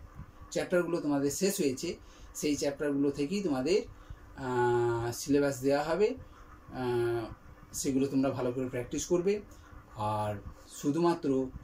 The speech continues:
short প্রশ্নগুলো practice করলে হবে না, এর সঙ্গে বড় প্রশ্নগুলো practice করতে হবে। অর্থাৎ দু নম্বরের এবং তিন নম্বর, পাঁচ নম্বরের প্রশ্নগুলো তোমাদেরকে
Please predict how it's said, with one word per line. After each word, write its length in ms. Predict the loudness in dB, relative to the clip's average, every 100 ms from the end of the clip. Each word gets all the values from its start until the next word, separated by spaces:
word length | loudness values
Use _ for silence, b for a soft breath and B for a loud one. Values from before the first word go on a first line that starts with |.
| -4
short 200 | -4 -2 -4
প্রশ্নগুলো 440 | -2 0 0 0 -2
practice 300 | -4 -4 -2
করলে 180 | 0 2 2
হবে 140 | 0 0
না, 60 | 0 -4 B B B -2
এর 80 | 0
সঙ্গে 280 | 2 6 6 4 B B B -12 -2
বড় 220 | 2 4 4 2
প্রশ্নগুলো 460 | 0 2 4 6 4 2
practice 320 | -4 -4 -4 -6
করতে 220 | -6 -4 -4
হবে। 180 | -6 -6 -6
অর্থাৎ 220 | -2 -2 2
দু 60 | 4 4
নম্বরের 400 | 2 4 4 2 -2 -2
এবং 140 | 0 0 2
তিন 120 | 4 4
নম্বর, 240 | 2 2 0 0
পাঁচ 160 | -2 -2 0
নম্বরের 300 | 0 0 -2
প্রশ্নগুলো 440 | -6 -4 -2 2 2
তোমাদেরকে 500 | 2 -2 -2 0 2